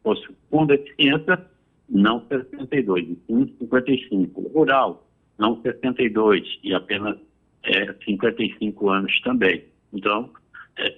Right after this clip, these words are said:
tem essas exceções. Se não, ela deve se aposentar, sim, com uma, quando atingir os sessenta e dois anos de idade. Lembrando que se ela não tiver contribuindo,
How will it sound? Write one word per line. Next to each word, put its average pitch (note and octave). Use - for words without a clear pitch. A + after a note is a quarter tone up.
tem A2+
essas A#2+
exceções. C#3
Se F3+
não, E3
ela G#2+
deve G#2
se B2+
aposentar, G2+
sim, G2
com G2
uma, F#2+
quando G2
atingir G2+
os F#2
sessenta G2
e G2
dois F2+
anos F2+
de G#2
idade. -
Lembrando D#3
que -
se D3+
ela B2+
não F3
tiver C3+
contribuindo, C3